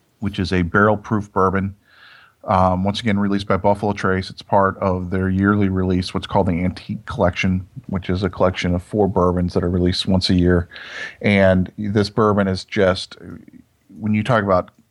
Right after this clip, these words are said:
rack stacked and packed with flavor, um, it, it, it's got it in spades.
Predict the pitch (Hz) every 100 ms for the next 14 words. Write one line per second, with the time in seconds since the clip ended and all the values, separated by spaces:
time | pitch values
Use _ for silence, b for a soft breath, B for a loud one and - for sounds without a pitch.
0 | _ _ _ _ 104 101 - 104 98 95
1 | 87 98 90 - 90 - 95 95 95 90
2 | 87 _ b b _ - 87 85 82 -
3 | 95 90 95 95 - 95 - 95 90 85
4 | 78 - 80 65 65 -